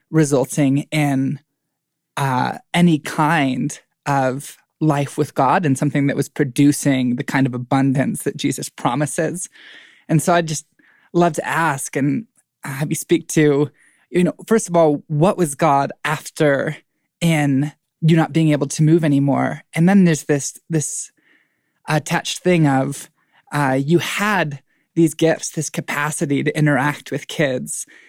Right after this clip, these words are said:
and had been, you know, by every metric the world would use, doing really well, touching lives, changing communities. And yet that didn't seem to be what Jesus actually had in mind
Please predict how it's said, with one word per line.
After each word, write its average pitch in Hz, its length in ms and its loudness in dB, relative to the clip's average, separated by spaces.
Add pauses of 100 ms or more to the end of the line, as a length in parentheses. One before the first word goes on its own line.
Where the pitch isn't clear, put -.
(200)
and 143 400 0
had 151 220 -4
been, 147 260 2 (320)
you 190 80 0
know, 139 300 -2 (460)
by 175 180 0
every 160 560 2
metric - 540 2
the 170 140 2
world 156 320 4
would 139 180 0
use, 147 560 2 (180)
doing 170 400 4
really 147 300 2
well, 131 420 0 (300)
touching 175 400 2
lives, 143 560 0
changing 147 420 0
communities. 139 800 0 (680)
And 170 120 4
yet 151 280 0 (460)
that 175 120 0
didn't 160 260 2
seem 226 360 6
to 151 120 -4
be 135 460 -2 (360)
what 165 180 2
Jesus 151 320 0
actually 143 360 -2
had 135 380 -2
in 160 180 4
mind 131 600 -4